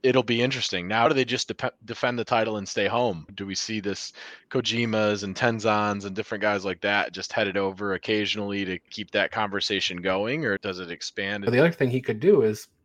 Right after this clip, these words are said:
Speaker 2: maybe he stays home. If he calls his shot and says, "I'm gonna beat all the former champions"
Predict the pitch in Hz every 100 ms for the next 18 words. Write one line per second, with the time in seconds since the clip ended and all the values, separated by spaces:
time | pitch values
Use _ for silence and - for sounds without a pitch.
0 | _ _ - 127 147 160 - 135 135 131
1 | 113 120 117 120 127 123 - 127 131 131
2 | 120 - 180 208 110 - 113 104 - _
3 | _ _ - 110 120 117 - 135 123 135
4 | 139 - 139 139 - 117 107 71 - -